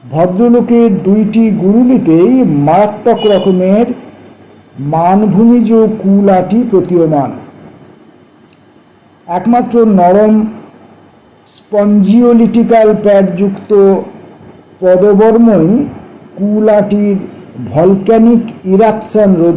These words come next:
করিতে পারে। অন্যথায় হিলিওহেমাটোমার মতো জানলেবা রোগে রোগীর মৃত্যু পর্যন্ত সম্ভব। যথাসম্ভব গোহে-,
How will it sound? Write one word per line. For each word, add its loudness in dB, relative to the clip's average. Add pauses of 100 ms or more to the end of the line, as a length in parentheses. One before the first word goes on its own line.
করিতে -2
পারে। -4 (1200)
অন্যথায় 0 (680)
হিলিওহেমাটোমার 2 (1300)
মতো 0 (500)
জানলেবা 2
রোগে 2
রোগীর 0 (200)
মৃত্যু -4
পর্যন্ত -2
সম্ভব। -2 (1160)
যথাসম্ভব 0 (180)
গোহে-, 2